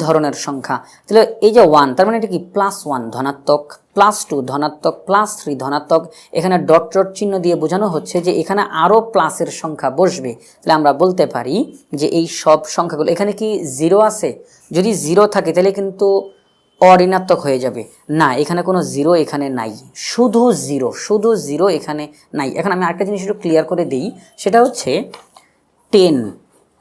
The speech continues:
এই সংখ্যাটার মধ্যে তো জিরো আছে, টোয়েন্টি, এই সংখ্যাটার মধ্যে জিরো আছে। এখন মনে রাখতে হবে এই জিরো তো টু এর সাথে একসাথে লাগানো, জিরো তো ওয়ানের সাথে লাগানো, এখানে তো জিরো আলাদা না, এটা টেন,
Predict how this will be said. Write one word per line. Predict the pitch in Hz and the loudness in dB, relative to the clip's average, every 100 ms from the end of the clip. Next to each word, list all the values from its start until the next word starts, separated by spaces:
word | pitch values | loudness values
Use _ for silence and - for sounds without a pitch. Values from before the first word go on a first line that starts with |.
| _ - | _ 2
এই | 190 240 | 2 2
সংখ্যাটার | 233 233 220 | 0 2 2
মধ্যে | 208 202 | 2 -2
তো | 143 | -2
জিরো | 139 135 135 | -2 -2 -2
আছে, | 117 - - - - | -4 -8 -14 -20 -2
টোয়েন্টি, | 240 226 180 131 120 - 170 | 4 6 4 -4 -8 -6 -4
এই | 180 | -2
সংখ্যাটার | 226 233 226 | 0 0 0
মধ্যে | 202 143 | 0 -2
জিরো | 147 143 | -2 0
আছে। | 151 | -2
এখন | 165 156 | -4 -4
মনে | 185 | -2
রাখতে | 190 - | -2 -2
হবে | 147 143 160 | -2 0 -2
এই | 165 131 | -2 -6
জিরো | 139 156 165 | -2 0 0
তো | 190 185 | -2 -4
টু | - 147 | -4 -2
এর | 147 - | -2 -4
সাথে | 165 - - - 214 | -8 -6 -4 -2 -2
একসাথে | 214 - 185 147 143 | -2 -8 -4 0 2
লাগানো, | 156 160 131 110 104 _ _ _ _ - 135 | 4 4 2 -6 -10 _ _ _ _ -12 -6
জিরো | 151 170 | 0 2
তো | 190 160 | 4 4
ওয়ানের | 143 147 175 - | 2 0 -2 -4
সাথে | 196 175 | -2 0
লাগানো, | 160 151 143 | 2 0 -4
এখানে | 143 185 | -4 -2
তো | 165 139 | -2 -2
জিরো | 160 185 185 | 2 2 2
আলাদা | 196 202 156 139 | 0 2 0 -2
না, | 127 | -4
এটা | 175 190 - | -4 -4 0
টেন, | 190 185 | 2 4